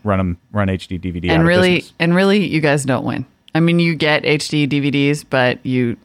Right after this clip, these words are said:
Speaker 2: like, you get high def D V Ds, but you don't get m-, way more storage in terms of data. You don't get,
Speaker 1: Well,
Speaker 2: at least
Speaker 1: you,
Speaker 2: not right
Speaker 1: you s-,
Speaker 2: away.
Speaker 1: you get it. Yeah, you, you,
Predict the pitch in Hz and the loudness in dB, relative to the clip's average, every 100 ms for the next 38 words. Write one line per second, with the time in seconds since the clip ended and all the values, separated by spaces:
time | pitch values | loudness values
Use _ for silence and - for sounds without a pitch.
0 | - 117 - - 147 165 170 160 160 156 | -4 -4 -4 -4 -2 0 2 2 2 0
1 | 147 135 120 131 127 - - 123 151 160 | 0 0 0 0 -2 -4 -2 0 2 0
2 | 139 151 135 127 - _ _ _ 143 131 | 0 2 2 0 -4 _ _ _ -4 -2
3 | 139 143 139 135 - 135 127 127 131 139 | 0 2 2 0 -2 0 0 0 -4 -4
4 | 127 120 120 117 117 117 127 123 120 113 | -6 -6 -4 -2 -4 -4 -4 -4 -4 -4
5 | 107 - _ _ - 254 98 208 120 180 | -6 -10 _ _ -2 2 4 4 2 2
6 | 156 147 131 123 123 160 156 123 104 - | 2 2 2 2 2 2 2 0 0 -4
7 | 123 - 160 127 90 110 123 113 127 120 | -8 -8 -2 0 2 2 2 0 -4 -4